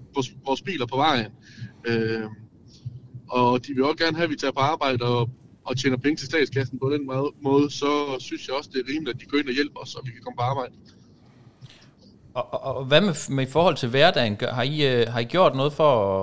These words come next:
Speaker 2: at, at spænde livremmen ind, som det så populært hedder, eller gør I noget anderledes i hverdagen for, for at spare de kroner, som I nu betaler ekstra i forhold til brændstoffet, og så finde de penge andre steder?
Speaker 1: Det synes jeg, vi gør. Altså,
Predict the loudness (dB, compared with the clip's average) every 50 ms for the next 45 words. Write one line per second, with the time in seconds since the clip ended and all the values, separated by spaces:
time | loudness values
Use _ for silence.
0 | -2 -2 -4 -6 -8 -8 -8 -8 -8 -6 -6 -8 -8 -10 _ 0 2 2 2 0
1 | 0 -2 -2 -2 0 2 2 2 2 0 0 0 0 -2 -2 -6 -8 -6 -6 -6
2 | -4 -4 -6 -6 -6 -8 -8 -8 -8 -6 -6 -4 -2 0 2 2 2 2 0 0
3 | 2 2 2 2 2 0 0 0 -2 -2 -6 -6 0 2 4 4 6 6 6 6
4 | 6 6 6 4 6 6 4 4 2 2 0 0 -2 0 2 4 4 4 4 2
5 | 0 0 -2 -4 -2 0 2 4 4 4 2 0 -2 -6 -8 -2 2 4 4 6
6 | 6 4 4 2 0 -2 -2 -4 -4 -2 2 4 6 6 6 6 4 0 -4 -4
7 | -2 0 0 2 2 0 0 0 0 0 2 0 0 0 -2 -2 0 0 2 2
8 | 2 0 0 -2 -4 -4 -4 -4 -4 -4 -2 -2 -2 -2 -4 -6 -6 -4 -2 -2
9 | -2 -4 -4 -6 -6 -4 -4 -4 -4 -4 -4 -2 -2 -2 -2 -2 -4 -4 -4 -2
10 | -2 0 -2 -2 -2 -4 -6 -4 -4 -4 -4 -6 -8 -14 -20 -20 _ -20 -20 -20
11 | -20 -20 -20 -20 -20 _ -20 -20 -20 -20 -16 -16 -4 -2 0 0 0 2 2 2
12 | 2 4 2 4 4 2 2 2 0 0 0 -2 -2 -2 0 0 0 0 0 2
13 | 2 2 2 2 0 -2 -4